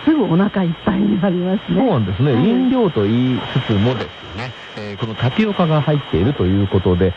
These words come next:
Speaker 2: えー、結構こうお腹に溜まってしまうと。で、タピオカってのはあんまりこれ、どうなんだろう。えー、カロリーがないのかな。わかんないですけど、女の子は大好きですけどね。
Speaker 1: そうですね。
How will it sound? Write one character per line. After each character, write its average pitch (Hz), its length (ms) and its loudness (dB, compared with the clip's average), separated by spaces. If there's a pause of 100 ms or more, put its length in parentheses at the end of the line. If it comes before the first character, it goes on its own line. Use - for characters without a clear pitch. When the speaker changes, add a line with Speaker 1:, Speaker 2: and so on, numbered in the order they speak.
(180)
Speaker 2:
え - 60 6
ー、 143 80 4
結 233 140 2
構 104 140 0
こ - 100 0
う 85 120 4
お 127 40 6
腹 208 240 4
に 180 100 4
溜 151 120 4
ま 143 100 4
っ - 80 -6
て 120 100 2
し 120 80 0
ま 90 120 2
う 78 40 -2
と。 78 100 -6 (280)
で、 131 80 4
タ 131 140 2
ピ 220 120 2
オ 240 60 4
カ 247 80 0
っ 240 40 0
て 226 100 -2
の 123 80 4
は - 120 -4
あ 180 100 0
ん 254 120 2
ま 247 100 2
り 226 80 2
こ 202 160 2
れ、 185 100 2 (220)
ど 185 60 2
う 214 40 4
な 190 60 2
ん 107 80 -2
だ 87 80 -6
ろ 78 60 -10
う。 - 20 -10 (300)
え 110 40 0
ー、 95 260 -4
カ - 140 -6
ロ 220 100 0
リ 101 80 -6
ー 87 60 -8
が 82 60 -8
な 139 140 -4
い 147 40 -8
の 107 80 -8
か - 140 -6
な。 76 100 -6
わ 120 180 -2
か 165 120 0
ん - 20 2
な 135 80 2
い - 20 0
で - 20 -
す - 60 -6
け 110 60 0
ど、 98 60 2
女 160 160 4
の 127 60 2
子 101 60 2
は 87 80 0
大 104 180 2
好 - 80 -4
き 82 60 -6
で 76 60 -4
す - 80 -10
け - 40 -4
ど - 100 -2
ね。 165 160 4 (240)
Speaker 1:
そ 214 120 2
う 180 80 2
で 160 180 -6
す 185 60 2
ね。 277 160 4